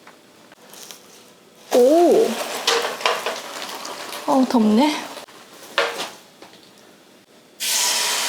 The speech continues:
저의 소개팅남이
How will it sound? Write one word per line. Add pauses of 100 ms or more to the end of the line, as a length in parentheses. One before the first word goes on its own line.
(1160)
저의
소개팅남이